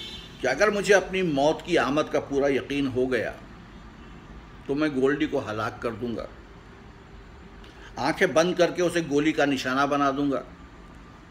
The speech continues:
गोल्डी भी एक लम्हे के लिए मुझसे जुदा नहीं हुआ था। रात को हमेशा मेरे साथ सोता था। मेरी तन्हा ज़िंदगी में वो एक रोशनी था। मेरी बेहद फीकी ज़िंदगी में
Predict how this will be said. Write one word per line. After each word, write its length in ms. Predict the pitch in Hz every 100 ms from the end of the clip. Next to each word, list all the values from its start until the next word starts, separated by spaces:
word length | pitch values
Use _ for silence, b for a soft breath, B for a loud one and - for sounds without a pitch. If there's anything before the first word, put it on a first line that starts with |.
| - - - - - - - - B B B B 143
गोल्डी 360 | 175 226 269
भी 160 | 254 254
एक 120 | 233
लम्हे 240 | 185 180
के 140 | 196 208
लिए 160 | 208
मुझसे 260 | 202 175 196
जुदा 260 | 156 156 165
नहीं 200 | 170 170
हुआ 260 | 156 151
था। 240 | 147 - - - - - - - - - - - - - - - B B B B 107
रात 340 | 143 196 -
को 80 | 233
हमेशा 400 | 165 175 175 190
मेरे 280 | 170 170 170
साथ 280 | 151 131
सोता 380 | 156 - 160 165
था। 280 | 165 151 - - - - - - - - - - - - B B B 135
मेरी 200 | 170 208
तन्हा 300 | 156 165 190
ज़िंदगी 460 | 180 170 165 180
में 120 | 185
वो 140 | 175 175
एक 120 | 170
रोशनी 440 | 135 127 - 165
था। 300 | 151 143 - - - - - - - - - - - - - B B
मेरी 180 | 143 180
बेहद 380 | 180 139 139 147
फीकी 360 | - 151 147 147
ज़िंदगी 520 | 139 143 143 139 143
में 260 | 135 -